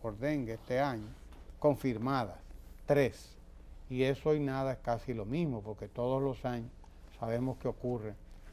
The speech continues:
una cantidad de muertes, porque además hay muchos infectados, no son dos ni tres los infectados. Los infectados son muchos, casi siempre. Estamos hablando de decenas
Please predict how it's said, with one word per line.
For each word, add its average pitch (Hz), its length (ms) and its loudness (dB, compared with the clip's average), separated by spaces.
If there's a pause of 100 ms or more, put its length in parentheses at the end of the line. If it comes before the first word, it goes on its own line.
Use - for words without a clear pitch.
una 127 300 0
cantidad 113 600 -2 (440)
de 113 100 -2
muertes, 113 500 0
porque 117 240 -2
además 117 280 2
hay 139 60 2
muchos 139 420 2
infectados, 107 680 -6
no 120 220 -4
son 143 400 2
dos 160 240 8
ni 165 140 -2
tres 147 280 2
los 143 140 4
infectados. 107 560 -6 (580)
Los 120 120 -2
infectados 127 640 4
son 147 240 4
muchos, 143 400 2
casi 120 280 0
siempre. 120 480 -4 (500)
Estamos 127 320 2
hablando 143 360 8
de 147 120 6
decenas 131 640 4